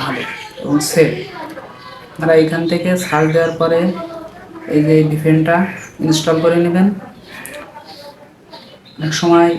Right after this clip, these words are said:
ইনস্টল করতে সমস্যা হতে পারে, তা যদি ইনস্টল করতে সমস্যা হয় তবে রাতে ট্রাই করবেন। তো এটা কানেক্ট করার পর এই যে এখান থেকে গিয়ে আপনার ভিপিএনটা on করে দিলেই আপনি আপনার Facebook-টা চালাইতে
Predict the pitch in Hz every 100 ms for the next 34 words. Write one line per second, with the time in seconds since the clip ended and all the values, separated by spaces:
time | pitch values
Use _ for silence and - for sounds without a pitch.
0 | - - - - 165 160 170 160 170 170
1 | - 160 165 175 170 175 175 185 190 -
2 | - - - - - - - - - 143
3 | 147 - - 156 160 160 156 - 165 165
4 | 160 - 156 156 170 156 156 160 151 151
5 | 156 151 156 170 180 202 - - - -
6 | - - 147 143 156 151 147 156 165 160
7 | 160 160 170 202 - - - - - 143
8 | 143 156 156 160 165 156 160 185 240 -
9 | - - - - - - - 147 147 156
10 | 156 151 165 151 151 156 175 180 185 196
11 | 240 - - - - - - - - _
12 | - - - - 147 139 139 - 151 135
13 | 143 143 143 131 127 127